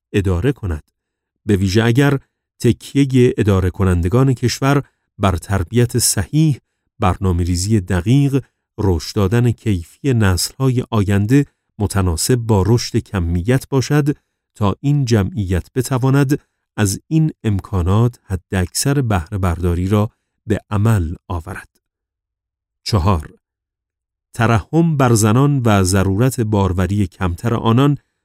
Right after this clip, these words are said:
به خاطر آنکه فرصت پیدا کنند به تحصیل و مطالعه بپردازند و حقوقشان برباد نرود، از جملهٔ نکات دیگری است که نویسندهٔ محترم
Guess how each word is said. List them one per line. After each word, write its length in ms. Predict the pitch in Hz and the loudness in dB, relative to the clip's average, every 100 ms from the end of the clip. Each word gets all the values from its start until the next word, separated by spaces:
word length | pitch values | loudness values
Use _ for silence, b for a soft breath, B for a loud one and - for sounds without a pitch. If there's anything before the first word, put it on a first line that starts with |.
| _ | _
به 80 | - | -8
خاطر 340 | 95 90 101 | -4 -4 0
آنکه 320 | 98 92 87 95 | 0 0 -2 -6
فرصت 500 | - 101 - 135 - | -6 -4 -2 -2 -2
پیدا 300 | 127 110 104 | 0 0 0
کنند 500 | 110 98 90 82 - _ _ _ | 0 0 0 -2 -8 _ _ _
به 100 | 104 | -8
تحصیل 760 | - 107 78 - - 151 147 120 | -4 -6 -6 -6 -2 -2 -2 -2
و 80 | |
مطالعه 580 | 104 98 - 98 95 123 | 0 -2 -2 -4 -2 -4
بپردازند 880 | 135 123 110 107 101 95 90 85 85 _ _ _ - | -4 -4 -4 -2 -2 0 -2 -4 -8 _ _ _ -6
و 80 | |
حقوقشان 840 | 98 - 104 135 151 123 - 101 87 | -6 -4 -2 0 0 0 0 -2 -2
برباد 420 | 87 85 92 85 | -2 -4 -4 -4
نرود، 540 | 101 101 117 147 143 139 _ _ _ _ | -2 0 2 0 0 -4 _ _ _ _
از 160 | 104 90 | -4 -2
جملهٔ 460 | 101 101 117 135 | 0 0 0 0
نکات 420 | 127 104 - 104 107 | 0 0 -2 -4 -4
دیگری 460 | 92 90 110 131 | -6 -2 0 0
است 200 | 120 - - | -2 -6 -4
که 120 | 123 | -2
نویسندهٔ 640 | 117 87 - 87 80 85 | -2 -2 -4 -4 -4 -4
محترم 520 | 85 82 - 123 147 | -4 -4 -2 0 0